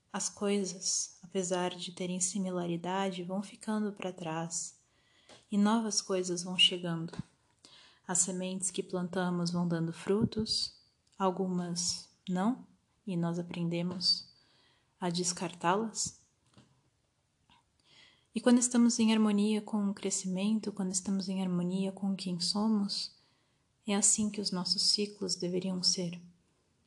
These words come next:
Espirais crescentes,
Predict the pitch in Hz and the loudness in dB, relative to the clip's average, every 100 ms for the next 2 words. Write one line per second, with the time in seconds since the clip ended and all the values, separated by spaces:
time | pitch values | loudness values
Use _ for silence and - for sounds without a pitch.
0 | _ _ _ _ _ 185 - 220 208 196 | _ _ _ _ _ -6 -4 -2 -2 -4
1 | 190 - - - 180 - 196 202 202 - | -2 -4 -4 -6 -2 0 0 0 -2 -8
2 | - - - | -10 -10 -12